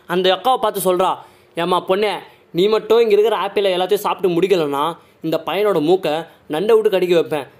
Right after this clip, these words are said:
எப்படி வசதின்னு?" கேட்கும்போது கசாமல, "அக்கா, அக்கா, அக்கா, அக்கா, அக்கா, ப்ளீஸ்க்கா, எப்படியாச்சும் என்னை காப்பாத்துக்கங்கன்னு" சொல்லிட்டு அந்த அக்காவை பார்த்து கெஞ்சுறான். அப்படியே வில்லியை பார்த்துட்டு, "அக்கா, அக்கா, அக்கா, அக்கா, ப்ளீஸ்க்கா, என்னை அப்படியே கீழே விட்டுருக்கங்கன்னு" சொல்லிட்டு வில்லியை பார்த்து கெஞ்சிட்டு இருக்கான். இப்ப நம்ம தலைவன் வில்லியை பார்த்து,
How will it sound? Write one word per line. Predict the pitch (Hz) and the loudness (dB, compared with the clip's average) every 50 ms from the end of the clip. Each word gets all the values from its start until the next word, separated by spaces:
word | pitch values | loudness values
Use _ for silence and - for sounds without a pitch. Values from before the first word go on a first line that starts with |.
| _ _ | _ _
எப்படி | 170 185 180 185 240 247 | -6 -4 -2 0 2 2
வசதின்னு?" | 220 185 196 190 190 196 185 | 2 2 2 2 2 2 2
கேட்கும்போது | 180 185 170 170 175 185 190 175 175 - - - - _ | 0 0 0 0 0 2 2 2 2 0 -2 -10 -16 _
கசாமல, | - 185 180 175 240 233 226 226 220 220 - | -6 -6 -2 -2 0 0 0 0 -2 -4 -6
"அக்கா, | - 175 175 214 185 | -6 -4 -2 -2 -4
அக்கா, | |
அக்கா, | 185 175 208 202 202 202 | -2 -2 -2 -2 -2 -2
அக்கா, | 208 | -2
அக்கா, | 196 196 220 214 240 220 - - - | -2 -2 -2 -2 -2 -2 -4 -8 -6
ப்ளீஸ்க்கா, | 196 196 214 208 - 214 - - | -4 -4 -4 -2 -2 -4 -4 -2
எப்படியாச்சும் | - 170 160 135 170 170 175 233 233 | -4 -4 -2 0 -2 0 0 0 0
என்னை | 233 226 208 | 0 0 0
காப்பாத்துக்கங்கன்னு" | 208 - 220 - 196 196 190 190 190 185 | 0 0 0 0 0 2 2 0 0 0
சொல்லிட்டு | 185 185 185 196 | -2 -2 -2 -2
அந்த | 175 175 170 | -2 -4 -2
அக்காவை | 170 214 214 214 | -2 -2 -2 0
பார்த்து | 208 190 190 196 | -2 -2 -2 0
கெஞ்சுறான். | 190 196 185 185 185 190 185 | 0 0 0 0 0 0 0
அப்படியே | 151 160 175 202 185 | -2 -2 0 0 0
வில்லியை | 180 208 220 220 180 | 0 0 0 0 2
பார்த்துட்டு, | 190 185 185 208 185 - - - - | 2 0 2 0 0 -2 -6 -12 -10
"அக்கா, | - 160 160 185 | -8 -6 -6 -6
அக்கா, | 175 170 180 | -4 -4 -4
அக்கா, | 175 180 180 165 180 | -4 -4 -4 -4 -4
அக்கா, | 175 175 196 180 175 - - _ - | -4 -4 -4 -6 -6 -12 -18 _ -4
ப்ளீஸ்க்கா, | 143 143 151 165 156 - 196 196 | -2 -2 0 -2 -2 -2 -4 -4
என்னை | 190 175 160 156 | -4 -4 -6 -6
அப்படியே | 147 131 131 - - 175 | -6 -4 -4 -6 -4 -2
கீழே | - 202 202 202 | 0 0 2 2
விட்டுருக்கங்கன்னு" | 196 180 190 185 185 175 180 180 175 | 2 0 0 0 0 -2 -2 -4 -4
சொல்லிட்டு | 175 175 156 151 190 180 - - _ | -4 -6 -4 -4 -4 -6 -6 -10 _
வில்லியை | - 160 160 180 208 214 | -10 -8 -2 0 2 2
பார்த்து | 208 175 151 151 185 | 2 0 -2 -2 -2
கெஞ்சிட்டு | 180 175 170 151 160 160 147 | -2 -2 -2 -2 -4 -2 -2
இருக்கான். | 151 143 143 147 139 - - - _ _ | -2 -2 0 -2 -4 -4 -8 -18 _ _
இப்ப | - 180 180 226 | -12 -6 -4 -4
நம்ம | 202 202 196 190 | -2 -2 -4 -4
தலைவன் | 190 190 190 226 233 226 208 208 208 180 | -4 -2 -2 0 0 0 0 -2 -2 -4
வில்லியை | 196 220 254 240 | -4 -2 0 0
பார்த்து, | - 214 220 214 220 208 160 - | 0 0 0 2 0 0 0 -2